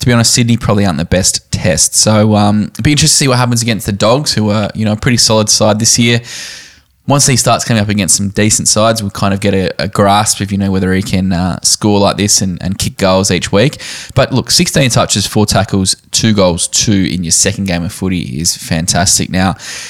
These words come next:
if he can p-, keep that pressure up for me, I think he's definitely feedable, definitely startable, uh, and definitely loophole this week if you, if you can, because they've got the Thursday night game now. If you, I,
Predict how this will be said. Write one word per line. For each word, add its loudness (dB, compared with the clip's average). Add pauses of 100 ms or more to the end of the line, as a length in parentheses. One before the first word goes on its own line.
if 0
he 2
can 0
p-, 2
keep 0
that 2
pressure 0
up 0
for -4
me, 2
I -4
think -4
he's -4
definitely -2
feedable, 0
definitely -2
startable, 2 (320)
uh, 2 (320)
and 0 (120)
definitely 0
loophole 0
this -4
week -4
if -8
you, -2
if -6
you -2
can, -2
because -4
they've -2
got -2
the -12
Thursday 0
night -4
game -2
now. -2 (440)
If -2
you, 2
I, -6